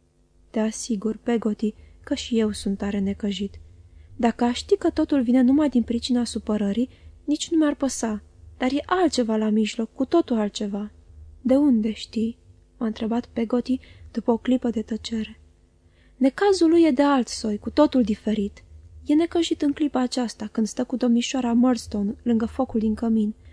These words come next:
Dar, dacă aș intra și eu, Pegoti, ar mai fi și altceva pe deasupra." "Ce?" m-a întrebat Pegoti. "Furios",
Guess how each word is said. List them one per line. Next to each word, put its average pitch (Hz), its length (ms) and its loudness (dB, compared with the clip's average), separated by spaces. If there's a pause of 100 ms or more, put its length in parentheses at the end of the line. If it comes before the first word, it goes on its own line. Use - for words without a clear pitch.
Dar, 254 380 2 (120)
dacă 226 220 -4
aș 214 160 -6
intra 247 320 -2
și - 260 -4
eu, 226 260 -2
Pegoti, 240 540 0 (260)
ar 240 140 -2
mai 247 200 2
fi 294 280 -4
și - 260 -4
altceva 226 560 -2
pe 226 120 -6
deasupra." 220 640 -8 (580)
"Ce?" 247 400 -2 (300)
m-a 226 140 -4
întrebat 214 440 -6
Pegoti. 226 540 -6 (500)
"Furios", 359 920 0